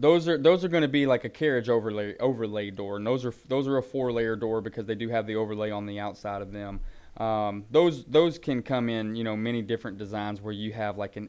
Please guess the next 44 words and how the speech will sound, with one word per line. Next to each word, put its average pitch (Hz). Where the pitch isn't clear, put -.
X 127
where 113
it 110
actually 113
looks 117
like 107
a, 104
like 107
a 104
barn 107
door. 101
Um, 107
and 123
it's 139
just 160
a -
composite 127
vinyl 113
overlay 117
is 120
what's, 110
uh, 107
what's 113
on 110
those. 123
Um, 104
and 110
then 110
you 117
can 113
have 104
the 101
X, 143
you 117
can 110
have 101
an 95
A, 110
you 131
can 113
have 104
a 104
V, 127
and 110